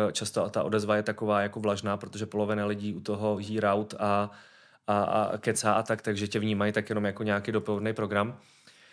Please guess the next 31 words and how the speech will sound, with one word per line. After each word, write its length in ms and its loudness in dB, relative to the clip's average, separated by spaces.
A 220 2
tohle 200 2
vystoupení 400 -2
pro 140 0
mě 100 0
byl 140 0
opravdu 320 0
veliký 300 0
zážitek, 440 0
protože 580 -2
já 80 0
jsem 160 -2
tam 160 0
byl 180 4
s 420 0
Angelinou 400 2
Angelique 360 0
a 40 4
s 60 -4
Linde 160 -2
von 160 -6
Schwarze, 400 -2
Šver-, 340 -2
Šverce, 720 -4
mě 100 -6
teďka 200 -8
opravila, 420 0
že 100 -4
to 80 -12
vyslovuju 320 -8
špatně. 360 -12